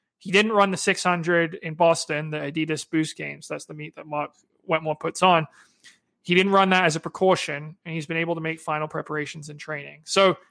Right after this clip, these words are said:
it does sound like if he's not running the race as a precaution, there is some sort of issue there. But I still think Bryce is good enough,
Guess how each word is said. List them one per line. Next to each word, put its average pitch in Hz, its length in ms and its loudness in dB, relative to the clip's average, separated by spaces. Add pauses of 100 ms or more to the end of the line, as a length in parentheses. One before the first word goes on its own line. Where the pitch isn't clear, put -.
it 170 120 0
does 233 220 6
sound 208 360 4
like 185 280 2
if 175 140 -8
he's 175 180 -6
not 214 200 2
running 208 220 2
the 190 60 -2
race 190 280 -2
as 165 100 -8
a 156 60 -8
precaution, 170 560 -2
there 180 160 0
is 175 180 -2
some 180 560 2
sort 190 260 2
of 165 80 0
issue 170 420 -2
there. 139 360 -12 (480)
But 170 300 6 (960)
I 180 80 -2
still 196 260 2
think 185 240 0
Bryce 170 320 2
is 160 120 -6
good 170 180 2
enough, 175 420 0